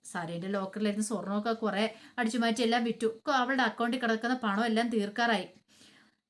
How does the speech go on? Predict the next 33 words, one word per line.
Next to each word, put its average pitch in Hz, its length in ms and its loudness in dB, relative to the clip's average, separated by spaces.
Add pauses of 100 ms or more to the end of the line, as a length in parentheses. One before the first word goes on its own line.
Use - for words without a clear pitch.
ഈ 349 140 0
ഒരു 302 140 4
പ്രതീക്ഷയോട് 262 580 2
കൂടി 269 160 2
ഇത് 269 100 2
അതൊക്കെ 214 300 2
ചെയ്ത് 214 300 2
അവസാനം 185 420 -2
അതെല്ലാം 220 300 2
വെള്ളത്തിൽ 190 380 -2
വരച്ച 226 220 0
വരയായിപ്പോയി. 226 520 2 (100)
അതെല്ലാം 202 440 0
കൊണ്ട് 233 200 2 (680)
അവൻ 185 240 -4
അങ്ങോട്ടേക്ക് 220 440 2
മുങ്ങി. 208 360 2
ഇനിയിപ്പോ 185 320 -6
എന്ത് 202 200 0
ചെയ്യാൻ 233 180 2
പറ്റും? 220 240 0 (360)
കേസ് 302 260 2
കൊടുക്കാൻ 247 300 2
പറ്റില്ല, 226 280 2 (160)
പോയി 196 180 -4
ചോദിക്കാൻ 214 480 2
പറ്റില്ല. 247 280 2 (340)
അങ്ങനെ 330 320 2
ഒരു 262 160 0
വെട്ടുകുഴിയിലേക്ക് 247 840 0
പോയി 220 160 2
വീണ് 202 280 -2
കൊടുത്തിരിക്കുന്നേ. 220 560 2